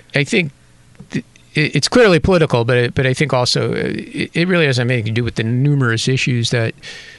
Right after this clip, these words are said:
that the, uh, minister identified. "Oh, this needs to be changed, and China needs to do this, and then we'll let outbound tour groups." I think a lot of this has to do with whether or not to allow inbound tourism from China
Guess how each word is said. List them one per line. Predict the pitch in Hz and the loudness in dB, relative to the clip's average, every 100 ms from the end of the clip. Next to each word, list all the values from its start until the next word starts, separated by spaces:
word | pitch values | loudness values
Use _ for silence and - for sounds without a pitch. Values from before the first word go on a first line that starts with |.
| - | -8
that | - 117 | -4 -4
the, | - 113 110 | -2 0 0
uh, | 107 127 | 0 0
minister | 123 123 110 - 110 101 | 0 0 0 -2 -2 -2
identified. | 117 110 120 123 117 104 | -2 0 0 0 0 2
"Oh, | |
this | 113 - | 2 2
needs | 165 - | 0 0
to | |
be | 127 | -2
changed, | - 110 98 - | -2 -2 -4 -4
and | |
China | 160 165 131 | -2 0 0
needs | 120 | 0
to | 117 | 0
do | 120 | 0
this, | 110 101 | 0 0
and | 117 | -2
then | 135 123 | 0 0
we'll | 113 | 0
let | 110 113 - | 0 -2 -2
outbound | 123 117 113 101 104 | -2 0 0 0 -2
tour | 131 | -2
groups." | 107 - 170 165 | -4 -6 -10 -4
I | - | 0
think | 202 | 2
a | 170 | 4
lot | 165 | 2
of | 151 | 2
this | 113 | 0
has | 123 - | 0 -2
to | 117 | -4
do | 113 | -2
with | 107 101 - - - - - - | -2 -4 -8 -20 -20 -20 -16 -4
whether | 123 120 107 | 0 0 0
or | |
not | 110 104 - - | 0 0 -2 -4
to | - 135 | -4 -2
allow | 120 110 107 - - - - | 0 0 0 -4 -10 -10 0
inbound | 165 151 123 104 110 - - - - _ - _ _ | 0 2 0 -2 -4 -12 -20 -20 -20 _ -20 _ _
tourism | - 127 104 98 - 98 104 - | -4 0 0 0 -2 -4 -8 -10
from | - 117 | -6 -4
China | 107 110 95 | -2 -2 -2